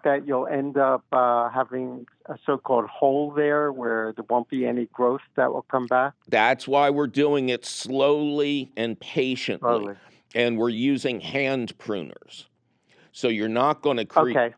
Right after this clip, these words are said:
Speaker 2: you're not gonna create any holes. Um, and you'll be able to watch
Speaker 1: Okay.
Speaker 2: your progress. But by stretching the workout,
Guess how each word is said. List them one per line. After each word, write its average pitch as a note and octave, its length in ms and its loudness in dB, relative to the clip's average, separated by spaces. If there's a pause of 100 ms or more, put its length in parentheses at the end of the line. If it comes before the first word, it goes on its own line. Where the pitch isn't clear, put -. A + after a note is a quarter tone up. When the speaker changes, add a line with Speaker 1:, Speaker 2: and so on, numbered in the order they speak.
Speaker 2:
you're B2+ 140 0
not C3+ 240 2
gonna C3 220 0
create A2 500 0
any F#2 240 -6
holes. - 640 -6 (480)
Um, G#2 380 0
and A#2 160 -2
you'll A#2 100 2
be A2+ 240 0
able A2+ 240 0
to G2+ 80 -2
watch A2 380 2
Speaker 1:
Okay. D3+ 160 -6
Speaker 2:
your A2+ 80 0
progress. G2+ 640 -2 (240)
But A#2+ 160 2
by B2 140 4
stretching F3 640 -2
the A#2 40 0
workout, A#2+ 680 0